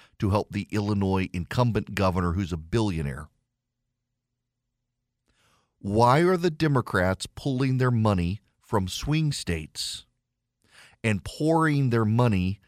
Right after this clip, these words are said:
into safe seats? They don't think they've won the swing states. You can't think you've won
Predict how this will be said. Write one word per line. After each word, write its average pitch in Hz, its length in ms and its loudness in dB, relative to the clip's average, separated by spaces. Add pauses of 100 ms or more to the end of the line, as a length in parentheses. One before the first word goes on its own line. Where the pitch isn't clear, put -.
(320)
into 98 880 -2 (580)
safe - 540 -4 (120)
seats? - 840 -6 (2250)
They 127 180 2
don't 196 220 2
think - 360 -4
they've 117 320 -2
won 165 680 2 (200)
the 101 120 0
swing 202 440 -2
states. - 720 -8 (1120)
You 151 200 0
can't - 460 -2
think - 560 -4
you've 131 280 0
won 143 360 4